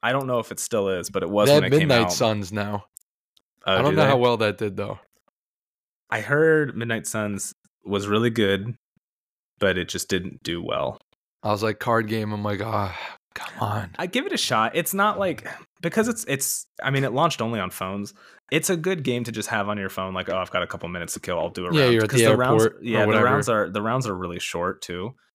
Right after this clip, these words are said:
Speaker 1: And it's,
Speaker 2: Mm-hmm.
Speaker 1: it's, like, pretty free to play, and I never really felt like I needed to spend money. Maybe that, again, all of this could have changed. I haven't played the game in a long time, but I, I, I really enjoyed it, and I typically don't
Speaker 2: Mm-hmm.
Speaker 1: like phone games either. But as far as kind of phone games go,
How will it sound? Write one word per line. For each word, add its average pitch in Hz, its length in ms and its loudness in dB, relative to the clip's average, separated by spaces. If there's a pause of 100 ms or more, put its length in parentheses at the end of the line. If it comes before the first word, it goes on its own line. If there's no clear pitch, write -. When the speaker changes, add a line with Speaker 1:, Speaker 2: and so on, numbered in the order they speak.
Speaker 1:
And 135 200 4
it's, 104 280 2
Speaker 2:
Mm-hmm. - 160 -8
Speaker 1:
it's, - 180 -4
like, 123 220 0
pretty 190 200 -2
free - 300 -2
to 107 80 2
play, 104 480 2
and 101 160 2
I 98 80 2
never 113 260 2
really 101 220 2
felt 92 200 -2
like 90 140 0
I 95 60 0
needed 90 260 -6
to 98 60 -8
spend 95 300 -6
money. 92 340 -6 (140)
Maybe 104 260 -2
that, 95 180 -4
again, 104 220 -4
all 127 220 2
of 123 80 2
this 107 160 0
could 113 120 -8
have 95 120 -8
changed. 95 440 -8 (320)
I - 40 -2
haven't 95 180 -2
played 90 200 -8
the 92 40 -14
game 90 220 -12
in 90 80 -10
a 87 40 -10
long 90 280 -10
time, 92 240 -8 (280)
but - 120 2
I, 160 200 2
I, 117 180 -2 (100)
I 143 140 -2
really 180 280 0
enjoyed 139 300 0
it, - 80 0
and 104 100 0
I 117 120 2
typically 110 420 -4
don't 101 120 2
Speaker 2:
Mm-hmm. - 40 -2
Speaker 1:
like 95 160 -4
phone 98 180 -2
games 92 240 -6
either. 90 340 -2
But 95 120 2
as 92 120 0
far 107 280 2
as 98 180 -2
kind 98 180 -4
of 87 60 -8
phone 101 220 -4
games 113 240 -4
go, 127 220 2